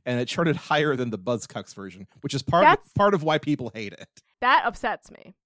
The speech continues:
Speaker 1: I, I apologize for bringing this to your attention.
Speaker 2: So, 'cause the Buzzcocks version is great. I like
Speaker 1: Mm.
Speaker 2: the Buzzcocks a lot. They're a band that I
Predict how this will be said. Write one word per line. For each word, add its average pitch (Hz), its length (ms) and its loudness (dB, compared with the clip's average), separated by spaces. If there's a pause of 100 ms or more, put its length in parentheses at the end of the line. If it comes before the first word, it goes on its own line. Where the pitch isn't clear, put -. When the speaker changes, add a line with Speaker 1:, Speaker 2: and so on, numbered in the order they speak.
(560)
Speaker 1:
I, 147 260 -6 (100)
I 135 80 0
apologize 151 800 0 (160)
for 135 100 -6
bringing 120 360 -4
this 135 160 -6
to - 120 -12
your 120 120 -6
attention. 101 540 -14 (1080)
Speaker 2:
So, - 160 -18 (160)
'cause 214 120 -16
the 185 40 -20
Buzzcocks 302 500 -2
version 214 280 -14
is 175 140 -20
great. 139 440 -18 (140)
I 202 100 -18
like 208 160 -6
Speaker 1:
Mm. 180 140 -6
Speaker 2:
the - 40 -8
Buzzcocks - 380 -20
a - 80 -16
lot. - 320 -16 (280)
They're 240 200 -8
a 247 140 -4
band 269 460 -6
that 233 280 -6
I 202 220 -8